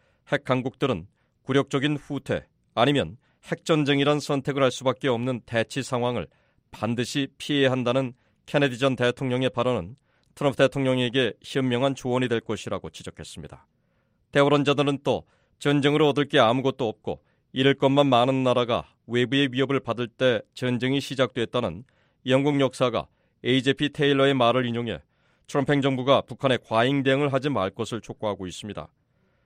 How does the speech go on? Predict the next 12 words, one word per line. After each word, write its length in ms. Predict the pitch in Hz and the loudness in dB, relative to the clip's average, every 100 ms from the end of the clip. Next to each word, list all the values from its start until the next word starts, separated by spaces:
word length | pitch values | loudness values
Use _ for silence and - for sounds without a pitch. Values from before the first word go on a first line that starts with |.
| _ _ - | _ _ 2
대화론자인 680 | 139 147 147 143 147 160 | 6 6 4 4 4 4
매덜린 380 | 139 143 147 151 | 4 2 2 2
올브라이트 460 | 143 135 135 131 123 | 2 4 2 2 -2
전 200 | 131 117 | -4 -4
국무부 420 | 135 135 127 131 | -4 -2 0 -2
장관은 540 | 135 123 120 120 92 - | 0 0 0 -2 -4 -6
지난달 380 | 127 127 127 | 0 2 2
육 120 | 123 120 | 0 -2
일 160 | 104 | -4
보스턴의 520 | - 131 - 143 139 | -4 -4 -2 0 2
한 200 | 131 139 | 2 -2
강연에서 580 | 123 123 123 123 113 95 | 0 0 0 -2 -4 -8